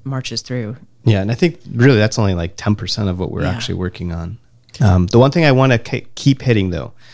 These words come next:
Speaker 2: we gotta keep this on the forefront. And I know some people don't like this topic, but we have to be careful about what we're asking for and what we want to work on, and make
Speaker 1: Yes.
Speaker 2: sure that we prioritize as a community ministry features over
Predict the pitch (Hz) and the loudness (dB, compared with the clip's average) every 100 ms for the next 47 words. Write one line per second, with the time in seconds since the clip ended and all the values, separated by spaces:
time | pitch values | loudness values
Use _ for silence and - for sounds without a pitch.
0 | - - - - - 107 123 123 131 - | -20 -20 -20 -14 -8 2 4 6 4 0
1 | 120 110 - 104 92 - 98 - - - | -4 -4 -2 -2 -2 -2 -2 0 -2 -2
2 | 95 104 113 - 117 113 101 107 - 104 | -2 0 0 -2 -4 -2 -2 -2 -2 -6
3 | - 90 - 95 - 90 - - 110 117 | -8 -10 -8 -10 -10 -14 -16 -2 0 0
4 | 127 - 143 - 131 120 120 113 110 107 | -2 -4 -6 -4 -4 0 2 0 0 0
5 | 117 110 110 - 117 104 101 - _ _ | 0 -2 -2 -2 -2 -2 -2 -10 _ _
6 | _ _ - 101 98 - 92 90 - 85 | _ _ -2 0 0 -4 -6 -6 -2 0
7 | 90 92 117 113 117 101 101 - - 95 | 2 4 4 2 0 -2 -4 -6 -10 -6
8 | 90 90 80 80 101 _ - - - - | -8 -8 -10 -10 -14 _ -20 -20 -20 -20
9 | _ 113 110 110 - 117 110 110 107 104 | _ 0 2 2 2 2 4 2 0 -2
10 | 101 - - - 101 117 127 - 120 120 | -2 -6 -6 0 2 4 2 2 2 4
11 | 117 110 98 104 - 110 107 104 92 90 | 4 0 -2 -4 -2 0 2 2 0 -2
12 | - - - 110 101 107 120 - 98 - | -6 -18 -4 2 2 4 2 0 -2 -4
13 | 92 - 90 90 87 - - 110 107 113 | -6 -4 -4 -4 -4 -6 -4 2 4 4
14 | 98 92 90 | 2 2 0